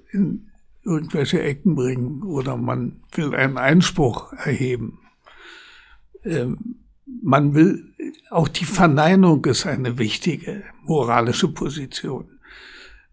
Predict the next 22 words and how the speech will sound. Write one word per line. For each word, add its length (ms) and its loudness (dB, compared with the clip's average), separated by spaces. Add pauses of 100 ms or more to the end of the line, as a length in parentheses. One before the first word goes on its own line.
Das 260 -8
war, 360 -2 (540)
warum? 600 4
Warum 400 8
ist 200 6
eine 100 2
große 400 2
Frage. 580 -4 (760)
Äh, 280 0 (1300)
aber 320 4
was 220 4
ich, 520 -2 (200)
um 180 2
nochmal 300 2
auf 120 -2
die 140 -2
Briefe 400 6
zurückzukommen, 920 4 (720)
ich, 240 -2 (120)
ich 220 4
hab 200 4
selbst 580 4